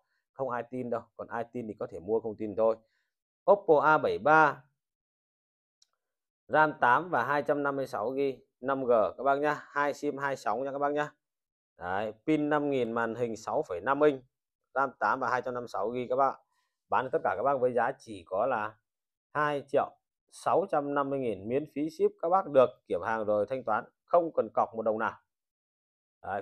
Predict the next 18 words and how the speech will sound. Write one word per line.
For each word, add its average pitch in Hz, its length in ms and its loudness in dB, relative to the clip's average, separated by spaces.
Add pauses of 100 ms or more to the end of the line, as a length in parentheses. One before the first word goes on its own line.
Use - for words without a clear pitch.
kiểm 95 260 -4
tra 143 340 4
đúng 139 320 0
thì 131 160 -4
chúng 143 160 -8
ta 139 160 -2
nhận, 123 240 0
mà 101 100 -6
không 131 240 -6
đúng 117 180 -4
thì 135 100 -10
đừng 110 160 -6
có 123 80 -6
nhận 135 200 -6
nha 127 100 -12
các 139 60 -10
bác 147 120 -4
nhá. 151 260 -4